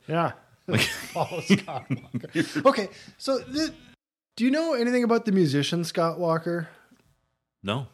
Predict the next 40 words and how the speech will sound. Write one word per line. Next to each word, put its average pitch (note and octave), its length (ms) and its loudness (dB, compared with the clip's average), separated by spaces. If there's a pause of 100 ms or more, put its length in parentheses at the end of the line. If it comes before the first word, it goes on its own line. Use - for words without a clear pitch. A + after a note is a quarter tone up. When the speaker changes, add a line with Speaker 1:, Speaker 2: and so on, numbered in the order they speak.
Speaker 1:
Like, E3 220 4
I'm F#3 160 6
not, A#3 300 2
I, F#3+ 160 0
I G3+ 80 0
don't A3+ 160 2
know G3 180 2
a D#3 80 0
ton - 380 -4
about E3 280 2
him. E3 140 2
I D3 60 0
Speaker 2:
Is C#3 60 0
Speaker 1:
know C#3 80 0
Speaker 2:
he C#3+ 80 2
Speaker 1:
he's D3 80 0
Speaker 2:
related F#2 280 -2
to E2 140 -2
Jerry E2+ 400 -6
Jeff - 340 -6
Walker? A2 340 -8 (760)
Speaker 1:
I, A#2 140 -4 (220)
<laughs> - 220 -6
I F#3+ 60 12
assume D3+ 640 -2
not. G#3+ 420 -6
I C3+ 60 -8
don't, D#3 280 -4 (200)
I D3+ 100 -6
don't G#3+ 120 -2
know A3 140 -4
for G3+ 140 -10
sure. F#3 320 -6 (580)
Um, F3 500 2 (380)
you G3+ 100 0
know, F#3 80 6
I E3+ 120 2
know F#3 140 6
he's, F#3+ 200 4
like, E3+ 200 2